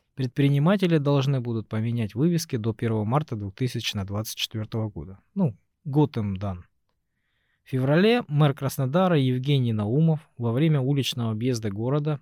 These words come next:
остался недоволен большим числом вывесок на английском языке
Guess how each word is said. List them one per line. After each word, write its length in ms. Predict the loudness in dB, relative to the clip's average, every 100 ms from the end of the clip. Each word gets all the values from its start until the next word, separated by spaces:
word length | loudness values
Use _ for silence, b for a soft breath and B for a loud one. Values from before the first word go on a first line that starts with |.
| _
остался 500 | -12 -6 -2 -2 0
недоволен 600 | 2 4 2 2 0 -2
большим 400 | -2 -2 0 0
числом 480 | 0 -6 -4 -4 0
вывесок 560 | 0 -2 -6 -8 -8
на 60 | -6
английском 460 | -4 -4 -6 -4 -6
языке 480 | -6 -8 -10 -18